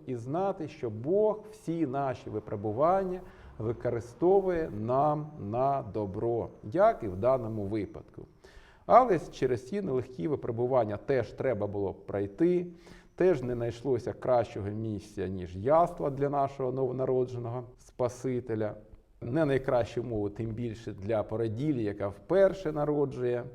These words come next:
сина свого. Але все минулося з Божої ласки, і ось на цій окупованій Римом території народжується Спаситель від слухняної, покірної Марії.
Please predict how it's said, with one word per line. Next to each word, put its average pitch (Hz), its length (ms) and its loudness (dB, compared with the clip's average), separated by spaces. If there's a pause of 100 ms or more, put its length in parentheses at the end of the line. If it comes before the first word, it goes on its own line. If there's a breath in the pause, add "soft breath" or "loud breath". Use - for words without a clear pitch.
(140)
сина 160 480 2
свого. 117 640 -4 (640 loud breath)
Але 180 440 8
все 143 220 0
минулося 160 600 -2
з 135 60 -6
Божої 139 440 0
ласки, 135 680 0 (160)
і 233 320 -4 (300)
ось 160 420 2
на 110 140 -6
цій 123 420 -8
окупованій 127 840 2 (300 loud breath)
Римом 113 420 4
території 180 800 6 (200)
народжується 113 920 0
Спаситель 135 840 -4 (360)
від 131 380 0 (220)
слухняної, 139 960 0 (100)
покірної 127 880 0 (120)
Марії. 113 760 -2